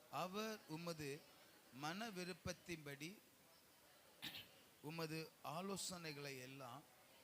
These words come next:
நிறைவேற்றுவாராக. உண்மையிலே இந்த சங்கீதங்களின் புஸ்தகத்தை நீங்கள் வாசிக்கும்போது,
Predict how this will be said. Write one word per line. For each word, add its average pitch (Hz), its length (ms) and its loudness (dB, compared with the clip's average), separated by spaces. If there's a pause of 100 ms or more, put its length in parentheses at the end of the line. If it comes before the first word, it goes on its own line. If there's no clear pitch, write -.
(200)
நிறைவேற்றுவாராக. 110 1160 -4 (1800)
உண்மையிலே 175 340 0
இந்த 156 160 2 (100)
சங்கீதங்களின் 147 960 0 (760)
புஸ்தகத்தை 143 920 2 (180)
நீங்கள் 120 320 -4
வாசிக்கும்போது, 135 1040 0